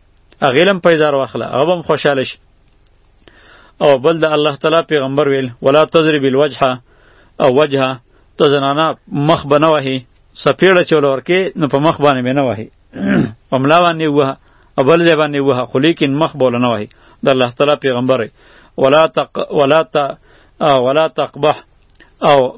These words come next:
قبیح الفاظ، قبیح ویناګانې به هغې ته نه کوې، بدې ردې به ورته نه وې. او چې پرېږدې نو په خپل کور کې پرېږده. ابن کثیر رحمت الله علیه دغه حدیث نقل کړی دی. نو د زنانه حقونه دي په خاوند باندې.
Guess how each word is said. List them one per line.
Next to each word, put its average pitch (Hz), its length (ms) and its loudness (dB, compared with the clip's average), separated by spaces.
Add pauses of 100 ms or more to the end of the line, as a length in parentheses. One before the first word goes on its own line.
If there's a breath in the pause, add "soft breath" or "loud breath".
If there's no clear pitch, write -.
قبیح 156 400 2
الفاظ، 156 640 0 (100)
قبیح 147 320 0
ویناګانې 147 580 -2
به 131 140 0
هغې 147 160 -4
ته 147 100 -2
نه 147 120 0
کوې، 131 180 0
بدې 147 320 2
ردې 139 160 0
به 127 100 0
ورته 131 200 0
نه 147 100 0
وې. 135 160 -2 (1500 soft breath)
او 143 140 2
چې 147 180 -2
پرېږدې 147 360 0
نو 160 120 -2
په 139 80 0
خپل 151 240 -2
کور 139 220 0
کې 110 180 -4
پرېږده. 123 280 -2
ابن 151 200 -2
کثیر 175 320 2
رحمت 151 240 -4
الله 135 140 2
علیه 160 240 -2 (340 soft breath)
دغه 143 300 2
حدیث 143 280 -4
نقل 123 240 -2
کړی 117 260 0
دی. 101 80 -16 (400 soft breath)
نو 156 120 -2
د 143 100 2
زنانه 143 380 0
حقونه 180 420 -2
دي 165 120 -2
په 147 100 -4
خاوند 135 400 0
باندې. 104 280 -6